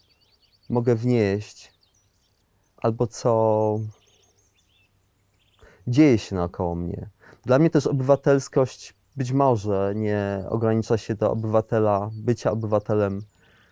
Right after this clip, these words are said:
e, bądź obywatelką danego kraju, tylko raczej jakiegoś obszaru, z którym człowiek się utożsamia.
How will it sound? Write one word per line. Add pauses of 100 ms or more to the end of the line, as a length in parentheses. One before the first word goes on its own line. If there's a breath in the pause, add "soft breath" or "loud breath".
(360 soft breath)
e,
bądź
obywatelką
danego
kraju,
tylko
raczej (1300)
jakiegoś
obszaru,
z
którym
człowiek
się
utożsamia.